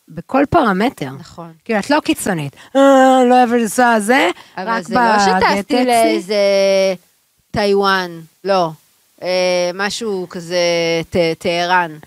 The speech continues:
Speaker 2: טיואן, טהרן.
Speaker 1: מה יש לך?
Speaker 2: לא, אני אומרת, זה טסתי פה, ב-
Speaker 1: ארבע שעות.
Speaker 2: באירופה, שלוש אפילו.
Speaker 1: ואיך הייתה הטיסה?
Speaker 2: לקחתי מלא כדורי הרגעה, מה אני אעשה?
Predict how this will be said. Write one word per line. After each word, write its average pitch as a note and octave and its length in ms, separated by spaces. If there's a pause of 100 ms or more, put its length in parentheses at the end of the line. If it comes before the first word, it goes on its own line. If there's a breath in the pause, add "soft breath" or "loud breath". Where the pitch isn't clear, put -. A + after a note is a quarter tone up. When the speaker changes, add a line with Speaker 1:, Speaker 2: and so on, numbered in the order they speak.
(140)
Speaker 2:
טיואן, D#3 520
טהרן. C#3+ 240
Speaker 1:
מה G#3+ 180
יש F4 380
לך? C#3 280
Speaker 2:
לא, C#4+ 160
אני A#3 140
אומרת, C#4 480
זה F#3+ 180
טסתי C#4 340 (880)
פה, - 80 (260)
ב- F#3 80
Speaker 1:
ארבע D#4 440
שעות. D#3 360
Speaker 2:
באירופה, G3+ 680 (340)
שלוש B3+ 420
אפילו. D#3+ 380 (840)
Speaker 1:
ואיך G#3+ 260
הייתה A3 200
הטיסה? F#3+ 320 (1040 soft breath)
Speaker 2:
לקחתי D#4+ 340
מלא D4+ 240
כדורי F3 320
הרגעה, B3 400
מה F#3+ 140
אני G#3 120
אעשה? F#3+ 280